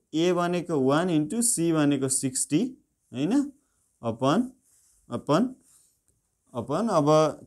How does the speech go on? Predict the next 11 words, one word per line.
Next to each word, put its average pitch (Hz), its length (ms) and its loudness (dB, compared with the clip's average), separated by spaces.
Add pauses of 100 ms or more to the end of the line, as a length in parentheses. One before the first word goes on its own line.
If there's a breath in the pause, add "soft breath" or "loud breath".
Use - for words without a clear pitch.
(120)
टु 156 100 -2
ए 160 240 6
भनेको 117 340 0
टु 143 300 0
को 131 120 2
टु, 160 260 -2
ए 131 600 2
को 170 220 -4
वान। 110 360 0 (640)
यो 196 240 6
गर्दाखेरि 143 1080 2